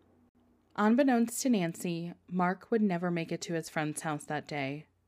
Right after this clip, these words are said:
and Nancy was not aware that Mark did not come home that night. The next day was Easter Sunday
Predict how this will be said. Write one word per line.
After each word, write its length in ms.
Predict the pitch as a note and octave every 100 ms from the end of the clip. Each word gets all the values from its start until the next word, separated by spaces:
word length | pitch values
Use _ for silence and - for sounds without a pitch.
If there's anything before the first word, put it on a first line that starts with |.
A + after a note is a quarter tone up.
| _
and 160 | F#3+ F#3
Nancy 440 | F3+ F3+ G#3+ G#3
was 220 | G3+ F3+
not 200 | F3 E3+
aware 500 | G3 F3 E3 E3+ F3+ -
that 140 | F3+
Mark 260 | D#3+ E3 E3
did 160 | - F#3+
not 200 | F#3 -
come 180 | F#3+
home 300 | F3+ D#3+ D#3
that 180 | D#3 D3+
night. 340 | C3 B2 A#2 - - _ _ _ _ _ _ _ _ _
The 140 | F#3 G3+
next 360 | G3+ G#3+ -
day 240 | - F#3 F3+
was 260 | F3+ F3
Easter 320 | - F3+ - F#3+
Sunday 600 | - E3+ E3+ E3 E3